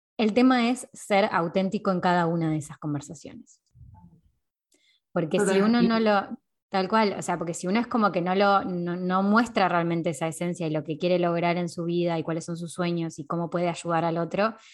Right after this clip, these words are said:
Speaker 1: es como que, claro, queda ahí, queda en una conversación media vaga. Entonces, eh, creo que vos mostrás eso desde el punto de inicio. O sea, porque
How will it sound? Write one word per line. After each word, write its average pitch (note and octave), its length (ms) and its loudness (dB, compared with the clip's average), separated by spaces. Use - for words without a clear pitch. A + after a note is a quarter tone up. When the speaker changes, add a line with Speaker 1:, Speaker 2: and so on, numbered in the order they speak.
Speaker 1:
es G3 100 -8
como G3+ 280 4
que, F3 280 0
claro, F3+ 360 2
queda G3 180 2
ahí, F#3 280 2
queda F3+ 200 0
en F#3 60 -2
una F#3 120 0
conversación D#3+ 560 -6
media E3+ 240 0
vaga. D#3 460 2
Entonces, D#3+ 600 -6
eh, F3 220 -12
creo F#3+ 200 2
que F3+ 160 2
vos F3 240 0
mostrás F#3 340 -2
eso F3+ 260 0
desde E3+ 280 0
el D#3 100 -6
punto F3+ 340 0
de E3+ 100 2
inicio. D#3 520 -2
O - 20 -20
sea, E3+ 240 -4
porque D#3+ 380 -6